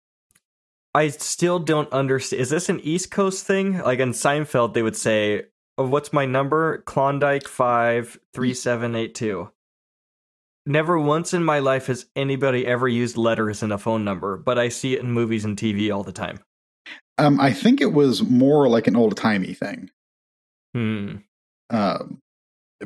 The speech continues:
Speaker 2: but it would, you know, it's just the first two numbers.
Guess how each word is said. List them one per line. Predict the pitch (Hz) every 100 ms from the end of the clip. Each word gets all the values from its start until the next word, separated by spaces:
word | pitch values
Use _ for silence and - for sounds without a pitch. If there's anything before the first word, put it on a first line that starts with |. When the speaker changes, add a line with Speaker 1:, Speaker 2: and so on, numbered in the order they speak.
| 110
Speaker 2:
but | 127
it | 117
would, | 120 113 95 -
you | 147
know, | 101 95
it's | -
just | 151 151 -
the |
first | - 104 -
two | 104
numbers. | 90 95 - 90 -